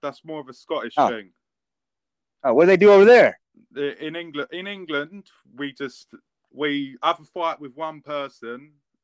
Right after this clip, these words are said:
Speaker 1: and then have a fight with the rest of their family. You know what I mean?
Speaker 2: Oh, wow. That's awesome.
Speaker 1: Yeah. <laughs>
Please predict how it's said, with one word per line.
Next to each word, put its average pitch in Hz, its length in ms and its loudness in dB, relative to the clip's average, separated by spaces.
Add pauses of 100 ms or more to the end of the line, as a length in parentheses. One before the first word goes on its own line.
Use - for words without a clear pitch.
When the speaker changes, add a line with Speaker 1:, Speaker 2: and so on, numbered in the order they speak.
Speaker 1:
and 123 120 -18
then 127 260 -16
have 127 140 -16
a 123 60 -20
fight 131 280 -12
with 123 60 -20
the 120 60 -18
rest 127 240 -14
of 120 60 -20
their 117 100 -12
family. 107 560 -14 (100)
You 120 100 -20
know 120 60 -14 (100)
what 127 120 -18
I 117 60 -14
mean? 101 100 -20 (420)
Speaker 2:
Oh, 180 100 -10
wow. 123 220 -20 (320)
That's 156 160 -4
awesome. 123 360 2 (420)
Speaker 1:
Yeah. 131 240 -10 (120)
<laughs> 165 380 -8